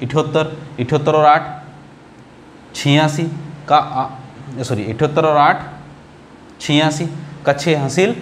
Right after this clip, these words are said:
आठ और तेरह एकम तेरह और आठ इक्कीस, यानी इसका उत्तर है इक्कीस सौ तिरसठ दशमलव दो, ये उत्तर है इक्कीस सौ तिरसठ दशमलव दो।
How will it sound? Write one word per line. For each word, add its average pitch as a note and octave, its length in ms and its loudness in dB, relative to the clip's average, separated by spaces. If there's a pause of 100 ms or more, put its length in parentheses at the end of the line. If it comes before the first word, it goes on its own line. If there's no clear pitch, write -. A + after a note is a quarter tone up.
(200)
आठ D3+ 480 2
और C#3+ 80 -2
तेरह C3 220 2
एकम C3+ 200 -2
तेरह C#3 220 2
और C#3+ 160 4
आठ D#3+ 260 2
इक्कीस, - 380 -8 (400)
यानी B2+ 140 0
इसका C3 220 -2
उत्तर B2 260 0
है D3+ 200 2 (420)
इक्कीस G3+ 420 -4
सौ F3+ 100 -2
तिरसठ C#3+ 360 -4
दशमलव C3+ 540 2 (500)
दो, G#2+ 120 -8 (960)
ये - 140 0
उत्तर - 280 -4
है - 80 -14 (200)
इक्कीस D#3+ 280 0
सौ F3 80 4
तिरसठ C3+ 300 0
दशमलव C#3+ 400 0
दो। - 200 -6